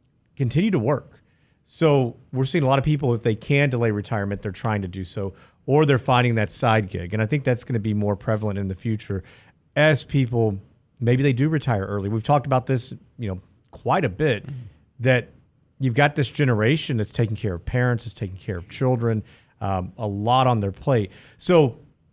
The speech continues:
Speaker 1: you know, last segment you mentioned, how do you navigate all of this with the current interest rate environment? And I think this is important. We're,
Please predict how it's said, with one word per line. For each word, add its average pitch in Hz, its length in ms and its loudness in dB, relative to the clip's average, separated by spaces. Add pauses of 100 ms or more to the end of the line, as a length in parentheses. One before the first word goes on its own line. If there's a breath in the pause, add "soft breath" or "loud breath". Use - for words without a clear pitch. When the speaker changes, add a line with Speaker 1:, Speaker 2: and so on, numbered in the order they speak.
(500)
Speaker 1:
you 147 80 -6
know, 135 80 2
last 143 320 4
segment 135 300 2
you 127 100 2
mentioned, 113 520 -2 (400)
how 151 420 0
do 160 80 0
you 170 180 0
navigate 107 800 0 (160)
all 117 220 2
of 107 100 -2
this 98 320 -4
with 120 340 0
the 120 80 -8
current 110 280 -2
interest 104 340 -6
rate 95 120 -2
environment? 110 460 0 (640)
And 143 80 2
I 156 40 6
think 143 140 2
this 165 160 2
is 156 100 0
important. 127 400 2
We're, 147 80 -4